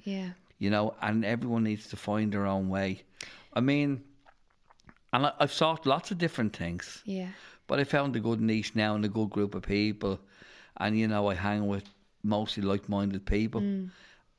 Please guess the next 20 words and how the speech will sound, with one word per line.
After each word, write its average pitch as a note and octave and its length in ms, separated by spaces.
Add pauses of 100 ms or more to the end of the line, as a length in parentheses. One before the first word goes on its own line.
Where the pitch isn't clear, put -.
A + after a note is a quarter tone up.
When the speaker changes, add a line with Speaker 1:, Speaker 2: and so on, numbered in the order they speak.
Speaker 2:
And, G2+ 240
and, G2+ 400
and G2+ 340
I G#2+ 220
stay G2 320
away F#2+ 260
from F#2 140
the - 100
things F2+ 360
that E2+ 40
would E2+ 160 (1000)
maybe G2+ 500 (360)
start G2+ 600 (380)
triggering G2+ 480
things G2 320
with F#2+ 120
Speaker 1:
Yeah. F2+ 120
Speaker 2:
me, F2 80
you E2+ 120
know? G2 280